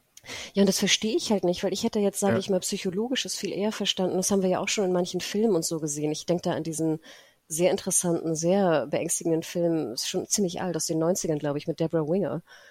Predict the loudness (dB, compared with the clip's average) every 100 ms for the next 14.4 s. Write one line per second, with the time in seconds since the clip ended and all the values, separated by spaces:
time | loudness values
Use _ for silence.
0 | _ -4 0 2 4 4 4 2 2 2
1 | 2 0 -4 -4 -2 -2 -4 -2 -2 -2
2 | -2 -2 -2 -4 -2 0 0 0 -2 -2
3 | -2 -2 -2 -2 -2 -2 -4 -2 -2 0
4 | 0 0 0 0 -2 -6 -16 -20 -20 _
5 | 0 2 2 2 4 4 0 -2 -2 -2
6 | -2 0 2 2 0 0 -2 -6 0 2
7 | 4 4 2 0 0 -2 0 2 2 0
8 | 0 -2 -4 -2 0 0 0 0 -6 _
9 | _ _ 4 4 4 4 4 6 2 2
10 | 0 0 0 2 4 4 4 0 -2 0
11 | 0 0 2 4 2 2 2 2 2 0
12 | 0 0 2 0 0 2 2 2 0 -4
13 | -4 -4 -2 0 2 2 2 0 -2 -6
14 | -6 -4 -6